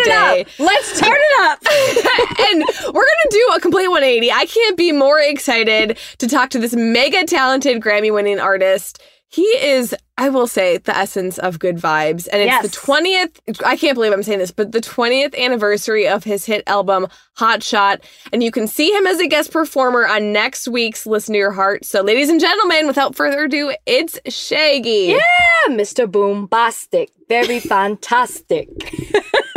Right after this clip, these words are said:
Speaker 1: Well, Shaggy, first and foremost, thank you for being here. I'm sure our Bachelor Happy Hour listeners are so excited to hear from you. And just to start it off, obviously, it's no surprise we're all in quarantine. So how has it been going for you these days?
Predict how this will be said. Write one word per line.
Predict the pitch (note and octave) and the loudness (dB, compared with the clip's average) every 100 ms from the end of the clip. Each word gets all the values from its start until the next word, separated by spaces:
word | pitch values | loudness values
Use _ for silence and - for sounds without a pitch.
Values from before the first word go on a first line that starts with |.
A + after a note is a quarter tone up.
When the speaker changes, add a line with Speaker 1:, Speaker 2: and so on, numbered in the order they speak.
| A4 - F#4 C#5 D5 - | -4 -2 -4 -2 -6 0
Speaker 1:
Well, | C4 D4 D4 | 2 4 2
Shaggy, | - - F4 D#4 D#4+ - | 0 -2 0 0 0 0
first | D4 D#4 | -2 -2
and | E4+ | -2
foremost, | B3+ C#4 C4+ - | -2 0 0 -2
thank | A#3+ A#3 A#3 | -2 -2 -2
you | D#4+ | -4
for | - B3+ | -2 -2
being | G#3 A3 A#3+ | 0 -2 -2
here. | G#3 G3+ F#3+ F#3 | -2 0 2 2
I'm | G3 G#3 | 0 -2
sure | A3+ | -2
our | G#3+ | 0
Bachelor | G3+ F#3+ A3 | 0 -2 -4
Happy | G#3 F#3+ F#3 F#3+ | -4 -4 -4 0
Hour | F3+ F#3+ | 0 0
listeners | F#3+ - F#3 F3+ | -2 -2 -2 -2
are | F#3 | -4
so | - D#4 | 0 0
excited | F4+ - C#4 C4+ | 0 -2 -2 -2
to | A#3+ | -4
hear | G#3 A3 | -4 -4
from | G#3 A3+ | -2 -2
you. | G3+ F#3+ - - - - - | 0 0 -2 -10 -16 -10 -4
And | D4 | 0
just | C#5 - | -2 -2
to | |
start | D5 F#4 D4 | -4 0 0
it | A#3 | 2
off, | G#3+ - | 0 0
obviously, | A#3 B3 C#4+ C#4 C#4 | -2 0 -2 -2 0
it's | A#3+ - | -2 0
no | A3 | -2
surprise | G#3+ A3+ F#3+ F3+ - | -2 -2 0 0 0
we're | F#3 | 0
all | F#3 | 0
in | F3+ | -2
quarantine. | - F#3 F3+ F3+ F#3 F#3 | -4 -4 -4 -4 -6 -4
So | - G3+ | -4 -4
how | G3 A#3+ | -2 -2
has | F4+ | -2
it | A4 | -4
been | D#4 A#3+ | -4 -2
going | G3+ G#3 | -2 -2
for | - | -4
you | F#3 G3 | -6 -6
these | F#3 E3+ | -6 -6
days? | - G2 D2+ - - | -4 -6 -6 -10 -16